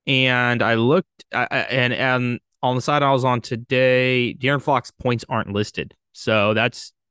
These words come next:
you know, when they don't list it, that means it's like they, they have, they're, they're scared to set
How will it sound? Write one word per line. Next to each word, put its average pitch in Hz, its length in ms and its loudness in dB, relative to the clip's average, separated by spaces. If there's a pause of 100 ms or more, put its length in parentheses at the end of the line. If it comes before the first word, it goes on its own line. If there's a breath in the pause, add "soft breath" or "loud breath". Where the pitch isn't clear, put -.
(260)
you 120 140 0
know, 117 80 2
when 120 80 2
they 127 80 2
don't 131 240 0
list 147 260 2
it, 113 120 4
that 117 140 2
means 127 260 2
it's 110 140 -2
like 107 280 0
they, 120 160 2
they 120 160 0
have, 127 200 0
they're, 123 220 -2
they're 131 220 2
scared 147 640 0
to 123 120 0
set 120 540 0